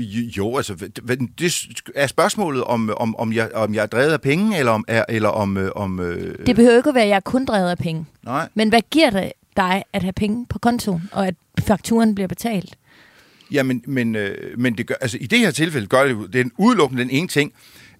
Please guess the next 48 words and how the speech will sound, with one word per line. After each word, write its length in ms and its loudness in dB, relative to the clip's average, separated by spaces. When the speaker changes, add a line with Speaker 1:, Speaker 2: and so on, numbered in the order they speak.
Speaker 1:
at 280 -4
det 100 4
er 40 2
den 120 0
lykkeligste 400 0
periode 340 0
i 40 -2
mit 120 -4
liv. 160 -4
Vi 60 -6
stod 160 -4
op 140 2
om 100 0
morgenen, 280 0
og 100 -8
så, 100 -4
og 300 -2
så 180 -8
klokken 240 0
ti 200 0
spillede 300 -2
vi 80 -2
på 100 -4
en 60 -2
folkeskole, 580 0
og 100 -2
så 80 -4
havde 120 0
vi 60 -2
fri. 200 -2
Og 160 2
så 80 -2
næste 280 0
dag, 100 2
vi 40 -8
skulle 200 -8
vi 60 -4
måske 220 -6
spille 200 -2
en 60 -10
teaterforening 840 -2
om 80 -4
aftenen. 300 -4
Det 100 0
var 80 2
en 80 0
for-, 140 -8
en, 120 -4